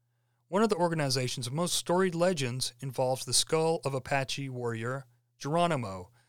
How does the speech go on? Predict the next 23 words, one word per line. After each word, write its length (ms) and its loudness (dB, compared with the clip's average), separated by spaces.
who 120 -6
died 260 4
in 120 -2
nineteen 560 0
oh 160 -2
nine 540 -6
after 220 -4
two 240 2
decades 560 2
as 140 -2
a 60 -2
prisoner 460 -2
of 160 -4
war 320 0
at 160 -2
Fort 400 -4
Sill 640 0
in 160 -8
Oklahoma. 680 -4
As 140 2
the 80 2
story 320 4
goes, 720 0